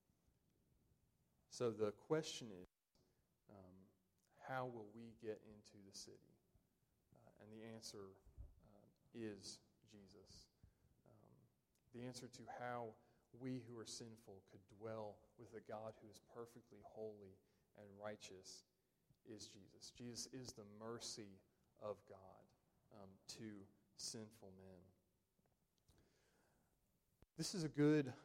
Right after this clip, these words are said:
point for us to consider, um, that we do not preach forgiveness to those who need no forgiveness. We do not preach cleansing to those who need no cleansing. Um,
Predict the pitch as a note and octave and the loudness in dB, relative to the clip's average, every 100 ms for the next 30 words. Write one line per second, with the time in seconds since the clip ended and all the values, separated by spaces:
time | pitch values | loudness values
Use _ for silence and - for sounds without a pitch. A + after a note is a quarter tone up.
0 | - - D3+ D#3 - D3 C3 - B2+ A2+ | -18 -6 0 0 2 0 0 -2 -8 -4
1 | - - C3+ A2 G2 F#2+ - - - A2 | -2 2 2 2 -2 -8 -16 -20 -18 -16
2 | G2+ G2+ G#2 A2 - - _ _ _ _ | -16 -10 -6 -6 -8 -20 _ _ _ _
3 | _ - A2+ D3+ C#3+ C#3 C3+ - - D3+ | _ -16 -4 -4 -2 0 0 -2 -4 -2
4 | D3 - - - - - - _ _ - | 0 -2 -8 -10 -20 -20 -20 _ _ -8
5 | A2 A#2+ C3 A#2+ G#2 G2+ - A#2 A#2 A2 | -6 0 -2 -2 -8 -6 -8 -6 -4 -4
6 | A2 - G#2 G#2+ A2 A2 G2+ G2+ G2+ - | -4 -10 -12 -8 -8 -8 -10 -12 -14 -16
7 | G#2+ G2 G2 F#2+ G2 - - _ _ _ | -18 -16 -16 -16 -14 -14 -14 _ _ _
8 | _ _ - A#2+ B2 B2 - - C3+ A#2 | _ _ -4 -4 -2 -2 -4 -6 -6 -6
9 | - - B2 A#2 A2 G#2+ G#2 - A2 G#2 | -6 -10 -14 -10 -8 -10 -12 -6 -6 -6
10 | G#2 G#2 G2+ G2+ G2+ - - A2+ - A#2 | -10 -12 -12 -14 -16 -18 -20 -18 -20 -20
11 | - _ _ _ _ - G#2 G2+ | -20 _ _ _ _ -16 -14 -14